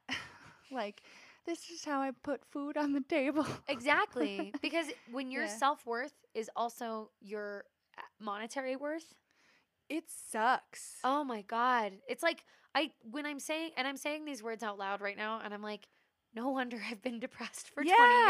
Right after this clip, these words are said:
Speaker 2: years." Like,
Speaker 1: me too.
Speaker 2: ugh,
Speaker 1: Also,
Speaker 2: awful.
Speaker 1: a, a big part of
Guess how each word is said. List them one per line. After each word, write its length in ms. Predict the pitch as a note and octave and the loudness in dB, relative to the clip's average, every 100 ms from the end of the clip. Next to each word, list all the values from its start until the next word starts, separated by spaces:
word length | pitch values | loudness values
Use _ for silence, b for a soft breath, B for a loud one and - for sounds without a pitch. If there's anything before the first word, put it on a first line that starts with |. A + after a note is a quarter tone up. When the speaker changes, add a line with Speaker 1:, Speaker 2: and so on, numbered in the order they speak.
| C#4 | 8
Speaker 2:
years." 100 | F4 - | 4 0
Like, 140 | D4+ E4 | 2 2
Speaker 1:
me 140 | F#4+ | 2
too. 600 | - G#4 A4+ A4+ F4 B3 E4+ | 6 8 10 8 8 6 4
Speaker 2:
ugh, 420 | F#4+ G4 D4+ A3 - | 6 6 4 4 8
Speaker 1:
Also, 320 | E4+ - G4 | 8 8 8
Speaker 2:
awful. 760 | D4 E4 A#3 G3+ C#4 D4+ D4+ A#3+ | 8 8 2 4 6 6 6 2
Speaker 1:
a, 40 | |
a 20 | |
big 360 | G#3 A#3 A3 B3 | 2 2 2 -2
part 340 | - G3+ G#3+ A#3 | -4 -2 0 0
of 220 | G3+ | -2